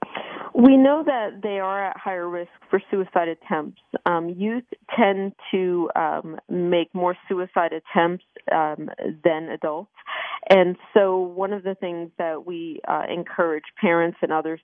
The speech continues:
to pay a lot of attention to is making sure that,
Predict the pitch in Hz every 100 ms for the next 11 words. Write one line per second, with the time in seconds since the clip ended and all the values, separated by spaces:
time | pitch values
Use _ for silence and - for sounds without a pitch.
0 | - - 175 165 220 269 208 - 170 156
1 | 165 156 - 151 147 156 - - - -
2 | 196 175 165 160 190 180 175 185 180 -
3 | 180 170 165 160 165 _ 175 160 151 151